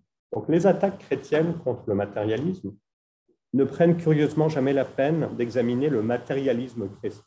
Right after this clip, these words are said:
chrétien de Joseph Priestley, fin dix-huitième. C'est un terme qu'il utilise, euh, pour lui-même. Il revendique le matérialisme chrétien. En effet, il est difficile de séparer l'évaluation du courant scientifique dominant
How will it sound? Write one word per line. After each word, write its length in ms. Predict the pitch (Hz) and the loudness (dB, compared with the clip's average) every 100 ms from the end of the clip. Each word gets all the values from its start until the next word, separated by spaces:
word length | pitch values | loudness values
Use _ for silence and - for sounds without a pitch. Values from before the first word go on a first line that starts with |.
| _ _ | _ _
chrétien 640 | 131 - - 127 170 - 104 | -10 -8 -6 -4 -4 -8 -4
de 80 | |
Joseph 400 | 98 104 117 - - | 0 2 2 -2 -8
Priestley, 600 | - - 110 110 107 - _ | -10 -4 0 0 0 -14 _
fin 180 | - 107 | -2 0
dix-huitième. 720 | 101 95 101 - - 190 190 - _ _ | 0 -2 -4 -4 -2 -2 -4 -12 _ _
C'est 320 | - 113 - | -12 -10 -6
un 80 | 101 | -6
terme 300 | 101 127 135 135 | -2 0 0 -4
qu'il 160 | 110 | -14
utilise, 560 | 101 - 107 110 107 92 | -16 -8 -4 -2 -2 -2
euh, 240 | 87 87 85 - | 0 -2 -4 -4
pour 120 | 104 | 0
lui-même. 380 | 107 82 - - - - - - - | 0 -2 -4 -8 -14 -20 -20 -20 -14
Il 80 | 95 | -8
revendique 640 | 98 98 90 101 - _ _ _ - _ - | -4 -4 -4 -6 -8 _ _ _ -20 _ -4
le 140 | 104 | -2
matérialisme 720 | 98 101 90 87 98 98 85 | -2 -4 -4 -2 -4 -6 -10
chrétien. 500 | - - - - - - - _ _ _ _ _ _ _ _ _ _ _ _ _ _ _ _ _ _ _ _ _ _ _ - | -8 -12 -8 -10 -10 -18 -20 _ _ _ _ _ _ _ _ _ _ _ _ _ _ _ _ _ _ _ _ _ _ _ 2
En 140 | 170 202 | 6 6
effet, 320 | 202 208 180 | 6 6 8
il 100 | 131 | 8
est 60 | |
difficile 520 | 117 127 156 - 185 123 | 6 4 2 4 4 6
de 100 | 110 | 4
séparer 560 | - 139 131 120 143 | 2 2 4 4 4
l'évaluation 800 | 120 104 110 113 107 - 139 143 131 | 6 4 4 2 0 -2 -2 -2 -2
du 180 | 107 101 | -8 -4
courant 320 | 127 123 139 | -4 -2 -2
scientifique 600 | - 113 - 120 127 104 | -4 -8 -6 -10 -10 -4
dominant 680 | 104 107 104 107 135 143 | 0 2 2 0 -2 -6